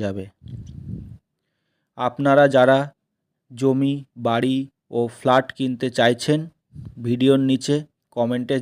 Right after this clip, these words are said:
জানাতে পারেন অথবা স্ক্রিনে দেওয়া নাম্বারে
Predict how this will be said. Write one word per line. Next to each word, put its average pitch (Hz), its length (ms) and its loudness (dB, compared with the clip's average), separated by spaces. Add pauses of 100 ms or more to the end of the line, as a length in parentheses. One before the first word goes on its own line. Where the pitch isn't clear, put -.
জানাতে 117 360 -2
পারেন 104 220 -2 (1120)
অথবা 139 420 4 (680)
স্ক্রিনে 135 480 -2
দেওয়া 131 180 6 (100)
নাম্বারে 127 360 2